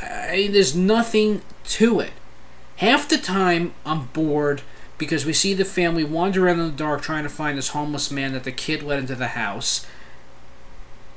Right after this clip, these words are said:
The polite stranger, the perfect stranger, whatever you wanna call him, w-, with the Purgers, again, it, it, it, it, it, again, something out of a Batman Arkham video game, like I said a million times.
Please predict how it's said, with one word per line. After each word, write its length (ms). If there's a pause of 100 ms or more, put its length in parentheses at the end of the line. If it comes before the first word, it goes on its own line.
(260)
The 100
polite 400
stranger, 500
the 120
perfect 400
stranger, 340
whatever 220
you 80
wanna 200
call 360
him, 320 (1400)
w-, 300
with 220
the 60
Purgers, 600
again, 320
it, 100
it, 200
it, 240
it, 240
it, 160
again, 240
something 280
out 60
of 80
a 60
Batman 540
Arkham 380
video 360
game, 240
like 160
I 20
said 160
a 60
million 340
times. 560